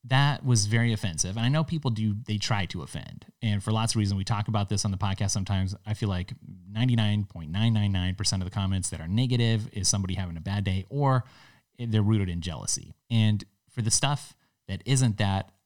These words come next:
I take those critiques to heart. I'm like, "Okay, I'm gonna try to improve the content." But somebody saying, "Oh, you're just a trust fund kid,"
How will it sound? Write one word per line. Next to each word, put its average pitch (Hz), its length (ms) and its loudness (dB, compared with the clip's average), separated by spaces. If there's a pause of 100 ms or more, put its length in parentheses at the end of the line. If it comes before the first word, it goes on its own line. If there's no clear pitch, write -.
I 101 140 -2
take - 340 -4
those 104 200 -4
critiques - 360 -10
to 98 80 -10
heart. 127 260 2
I'm 101 80 -2
like, 90 180 -8
"Okay, 165 240 -2
I'm 101 140 -2
gonna 98 160 -2
try 101 160 0
to 95 120 0
improve 90 280 -8
the 85 80 -14
content." - 380 -12 (240)
But 127 460 0
somebody 139 260 2
saying, 104 440 2
"Oh, 113 120 -2
you're 104 100 2
just 95 140 0
a - 20 -6
trust 101 240 0
fund 90 220 -4
kid," 87 260 -4